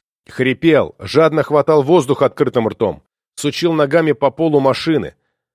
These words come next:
Он попробовал приподняться, но не смог сдвинуться с места, руки судорожно били по воздуху. Он старался закинуть их за подголовник, чтобы дотянуться до невидимого врага, но напрасно.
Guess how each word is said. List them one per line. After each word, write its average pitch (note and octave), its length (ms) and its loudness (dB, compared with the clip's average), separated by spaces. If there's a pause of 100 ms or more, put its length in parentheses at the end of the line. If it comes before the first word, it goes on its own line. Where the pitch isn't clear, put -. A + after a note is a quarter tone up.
(220)
Он A#2+ 140 -2
попробовал D3 480 2
приподняться, D3 680 0
но A#2+ 100 2
не C3 100 -2
смог D#3 260 0
сдвинуться C#3 460 -2
с - 80 -6
места, A#2+ 400 -4
руки D3 300 -4
судорожно D3 520 -2
били C#3 200 -2
по C3 160 0
воздуху. B2 500 -4 (1000)
Он C#3+ 140 2
старался F3 400 0
закинуть E3+ 520 0
их - 160 0
за A#2+ 140 -4
подголовник, D#3 640 0
чтобы C3 260 0
дотянуться D#3+ 500 -4
до B2+ 100 -2
невидимого C#3 540 0
врага, C3+ 380 0
но C3+ 120 -2
напрасно. C#3+ 580 -4